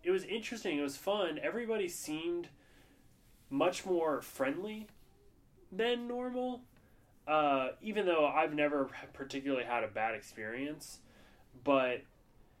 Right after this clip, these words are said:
uh, maybe because it was smaller, but I was out in the lobby of the hotel, was sitting in a chair, just kind of, like, getting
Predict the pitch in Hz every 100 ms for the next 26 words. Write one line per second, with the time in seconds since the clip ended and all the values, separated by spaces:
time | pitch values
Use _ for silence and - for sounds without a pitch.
0 | - - - - 135 127 117 117 147 180
1 | 190 175 165 151 131 - - 151 156 139
2 | 135 156 180 180 151 - 147 156 175 151
3 | 127 120 135 143 120 113 110 110 113 110
4 | 131 135 110 104 - - - - - -
5 | 175 165 147 123 - 143 135 131 120 117
6 | 131 123 120 110 104 117 117 117 113 110